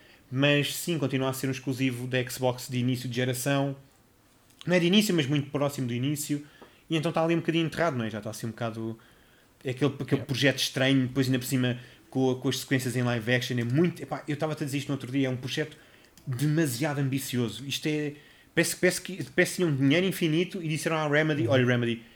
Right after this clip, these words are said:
Speaker 1: faz o que quiseres, como quiseres."
Speaker 2: Não, isso, e, e, e, e tu sentes isso e sentes a escala, do, do, tipo, a, a dimensão dos
Speaker 1: Uhum.
Speaker 2: eventos de, do Quantum Break. É, tipo, enorme. Tu sentes,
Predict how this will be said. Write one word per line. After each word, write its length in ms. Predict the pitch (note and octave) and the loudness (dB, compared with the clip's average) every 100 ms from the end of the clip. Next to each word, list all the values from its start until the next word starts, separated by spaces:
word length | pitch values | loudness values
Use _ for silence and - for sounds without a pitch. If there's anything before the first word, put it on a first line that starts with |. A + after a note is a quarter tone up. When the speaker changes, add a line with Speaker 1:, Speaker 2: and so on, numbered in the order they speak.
| - | -16
Speaker 1:
faz 300 | - D#3+ D3+ | 0 2 2
o 60 | |
que 100 | C#3 | -4
quiseres, 480 | C#3 A#2 A2 G2 - - - - - | -6 -2 -2 -4 -10 -14 -20 -20 2
como 200 | E3 D3+ | 4 4
quiseres." 480 | - A2+ G2+ G2 - | 0 -2 -2 -6 -4
Speaker 2:
Não, 100 | E3+ | 4
isso, 320 | G3 C3 - D3+ | 6 4 2 0
e, 120 | C#3+ - | 0 -2
e, 360 | D3 C3+ C3+ C3+ | -2 2 2 2
e, 240 | C#3 B2+ | 2 2
e 40 | C3 | 0
tu 120 | C3+ | 0
sentes 340 | A#2+ D3 A2+ - | 0 0 -2 -2
isso 260 | C3 - | -2 -2
e 60 | B2 | -2
sentes 280 | - A#2+ A#2 | 0 0 0
a 40 | |
escala, 400 | - - B2+ A#2 | 0 0 0 0
do, 180 | A2 G#2+ | 0 -4
do, 160 | F#2+ - - | -6 -16 -12
tipo, 260 | G#2+ - F2+ | -10 -6 -6
a, 340 | A2 G#2+ - | -4 -6 -6
a 20 | |
dimensão 480 | A2+ B2+ A#2+ - C3 | -2 0 2 2 2
dos 200 | A2+ G#2 | 0 0
Speaker 1:
Uhum. 80 | C#3 | 2
Speaker 2:
eventos 400 | C3+ B2 C3+ - - - _ _ - | 2 2 0 -6 -12 -20 _ _ -10
de, 200 | A2 G#2+ | -4 -4
do 120 | G2+ | -4
Quantum 280 | G#2+ A2 A2+ | -4 -4 -2
Break. 240 | G#2+ G2+ A2+ | -4 -4 -4
É, 40 | |
tipo, 280 | A2 A2 - | -4 -4 -2
enorme. 340 | A#2 C#3+ G2+ G2+ | 0 0 -2 -4
Tu 80 | |
sentes, 260 | - G#2 - | -8 -8 -14